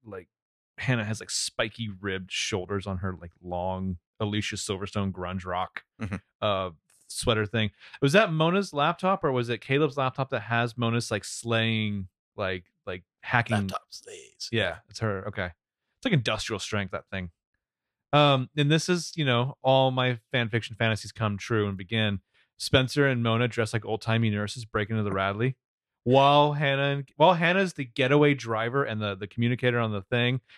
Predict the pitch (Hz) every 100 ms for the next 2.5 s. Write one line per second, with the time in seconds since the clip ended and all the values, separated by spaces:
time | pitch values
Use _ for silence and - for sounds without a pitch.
0 | - 117 120 120 117 113 113 104 101 104
1 | - 113 104 101 101 - 135 143 143 90
2 | - 104 90 92